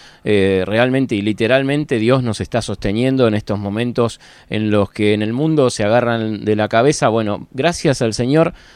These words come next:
eh, nosotros tenemos que contar con los dedos de la mano los, los casos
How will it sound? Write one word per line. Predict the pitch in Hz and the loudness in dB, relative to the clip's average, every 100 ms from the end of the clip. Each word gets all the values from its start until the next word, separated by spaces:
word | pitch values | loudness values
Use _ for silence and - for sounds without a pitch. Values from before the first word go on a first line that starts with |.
| _ | _
eh, | - 95 92 95 | 0 2 2 0
nosotros | 107 - 139 139 135 - _ _ _ | -2 -4 0 2 2 -2 _ _ _
tenemos | 107 110 113 | -2 0 0
que | 107 | -2
contar | 104 98 98 117 117 | -2 -2 2 0 0
con | 101 | -2
los | 95 95 | -2 0
dedos | 107 113 101 | 0 2 0
de | |
la | 98 | 0
mano | 98 113 120 110 | -2 -2 0 0
los, | 95 85 | -2 -2
los | 92 - | -6 -4
casos | 113 117 - 127 - | -2 0 -2 -6 -8